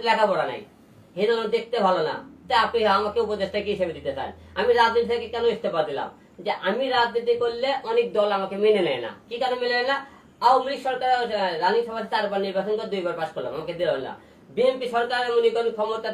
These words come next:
না আসতে মনে করেন তারা পুরো আমার উপর হামলা হলো এবং তারাও আমাকে জীবনে কিছু দিবে না। তাহলে আমি এই রাজনীতি, আহ, জন্য কি করবো? দেশের জনগণের কি হবে? যে দেশের জনগণের জন্য আমি নিজের জীবন উৎসর্গ করলাম, জনগণ মনে করেন আট দশ জন ছেলে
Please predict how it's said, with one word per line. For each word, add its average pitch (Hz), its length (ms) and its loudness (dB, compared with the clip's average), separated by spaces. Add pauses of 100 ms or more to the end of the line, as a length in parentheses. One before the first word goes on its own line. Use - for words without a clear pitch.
না 220 140 0
আসতে 208 160 -6 (100)
মনে 240 80 4
করেন 233 160 6
তারা 208 220 2
পুরো 202 180 2
আমার 196 180 0
উপর 185 180 -4
হামলা 190 220 0
হলো 226 180 0
এবং 233 200 4
তারাও 240 220 4
আমাকে 196 220 -2
জীবনে 180 260 0
কিছু 151 200 -6
দিবে 135 200 -4
না। - 60 -10 (680)
তাহলে 233 380 4
আমি 254 180 2
এই 254 40 2 (100)
রাজনীতি, 233 500 2 (160)
আহ, 208 600 0
জন্য 233 160 2 (120)
কি 254 120 -8
করবো? 254 140 2 (100)
দেশের 262 240 6
জনগণের 214 400 2
কি 185 80 0
হবে? 151 120 2 (360)
যে 262 100 -4 (160)
দেশের 269 300 6
জনগণের 254 420 2
জন্য 240 140 0 (120)
আমি 240 100 -2 (100)
নিজের 233 220 4 (120)
জীবন 226 200 -2 (100)
উৎসর্গ 226 320 -2 (100)
করলাম, 160 220 2 (340)
জনগণ 226 420 0 (220)
মনে 226 200 -2
করেন 226 160 0 (160)
আট 233 100 4 (120)
দশ 233 200 2
জন 254 200 2
ছেলে 240 180 -2